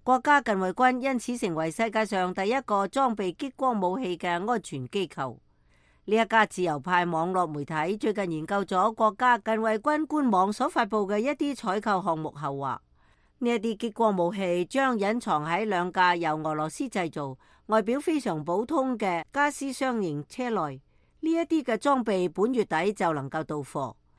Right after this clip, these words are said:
呢一啲激光武器由一名與安全機構關係密切嘅俄羅斯科學家同佢所擁有嘅公司研製，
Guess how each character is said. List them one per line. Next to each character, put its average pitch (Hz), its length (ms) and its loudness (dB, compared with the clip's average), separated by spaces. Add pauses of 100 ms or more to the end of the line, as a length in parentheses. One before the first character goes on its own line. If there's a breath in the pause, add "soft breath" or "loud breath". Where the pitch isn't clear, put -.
(180)
呢 185 100 0
一 208 100 6
啲 208 240 -2
激 208 140 0
光 190 260 0
武 175 160 0
器 185 260 0
由 156 160 0
一 240 120 2
名 180 240 0
與 175 220 -2
安 240 180 0
全 147 220 -8
機 254 180 -2
構 190 300 0
關 269 180 2
係 226 160 -4
密 170 140 -4
切 - 200 -8
嘅 180 220 -4
俄 156 80 -4
羅 143 160 -4
斯 247 280 -8
科 247 320 -2
學 214 60 -12
家 185 340 0
同 202 180 -4
佢 240 160 -2
所 302 180 0
擁 254 180 0
有 226 200 2
嘅 208 160 -2
公 240 180 -4
司 247 140 -6
研 143 260 -6
製， 139 280 -10